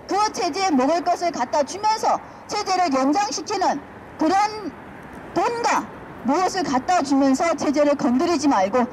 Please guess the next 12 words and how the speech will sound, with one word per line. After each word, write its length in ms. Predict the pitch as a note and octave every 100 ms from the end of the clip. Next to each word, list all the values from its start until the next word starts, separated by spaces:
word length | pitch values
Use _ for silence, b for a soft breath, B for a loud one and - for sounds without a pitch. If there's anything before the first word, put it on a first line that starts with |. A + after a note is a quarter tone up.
| B
북한 340 | - - F#4+ E4+
정권을 440 | - E4+ G4 F4+
건드리지 500 | - B3+ E4+ E4+ C#4+
말고 260 | C#4 A#3 A#3+ E4+ B -
북한 320 | C#4 - F#4
인권법을 600 | E4+ A#4 B4+ B4 A4+ G#4
만들자는 640 | F#4 D4 E4 D#4 C4+ - A#3 B
국회의원들에게 880 | - D4+ A4+ F4 D4 F4+ E4+ D4 D4
다시 360 | D#4+ G3+ C4 -
한번 340 | F#4 F4 F4
묻고 240 | C#4 C4 D4
싶습니다. 580 | C#4+ - C4+ A3 F#3